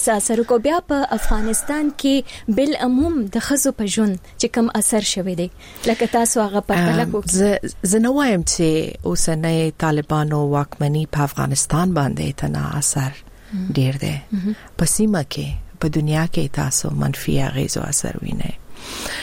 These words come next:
Speaker 2: ځکه چې، آه، یو خو دا دی چې د دوی سیاست ښځو،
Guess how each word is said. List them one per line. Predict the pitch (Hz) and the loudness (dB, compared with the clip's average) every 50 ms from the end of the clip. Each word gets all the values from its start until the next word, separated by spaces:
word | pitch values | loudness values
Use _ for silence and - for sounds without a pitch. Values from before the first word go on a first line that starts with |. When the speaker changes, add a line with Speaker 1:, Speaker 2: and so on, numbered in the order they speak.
| - - - - - 175 | -10 -12 -12 -6 -2 0
Speaker 2:
ځکه | 180 180 - 185 | 0 2 2 0
چې، | 175 - - 185 170 165 165 165 170 - | 0 2 2 4 4 4 4 2 2 0
آه، | - 165 165 | 0 0 2
یو | 165 160 185 190 208 | 2 2 2 2 2
خو | 202 - 240 | 4 2 2
دا | 202 - 175 175 165 | 2 4 2 2 2
دی | 170 175 175 | 2 0 0
چې | 170 - - - 175 165 160 156 156 151 147 156 | 0 -2 -2 0 2 2 4 2 2 0 0 0
د | 156 151 151 | 0 0 2
دوی | 180 196 190 190 185 175 | 2 2 2 2 2 0
سیاست | - - - 170 160 151 - - 180 165 - - | 0 0 0 2 2 2 0 0 0 0 -2 -2
ښځو، | - - 180 170 165 - 170 160 156 151 | -2 0 0 2 2 2 2 2 2 0